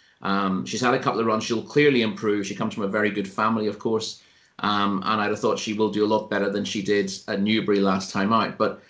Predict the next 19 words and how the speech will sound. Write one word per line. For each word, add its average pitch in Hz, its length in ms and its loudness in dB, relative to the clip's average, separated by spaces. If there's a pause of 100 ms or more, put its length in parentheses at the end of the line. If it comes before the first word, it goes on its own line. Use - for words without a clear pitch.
(220)
the 104 100 0
Newbury 139 340 4
form 110 500 0
is, 98 220 -4
is 101 140 -6
not 123 200 0
particularly 107 480 0
strong, 107 640 -2
and 131 360 2
she 127 260 0
got 117 160 0
the 110 80 -2
run 113 160 2
of 107 80 -2
the 107 80 -2
race 107 300 0
in 98 80 -2
that 95 180 0
maiden, 95 420 2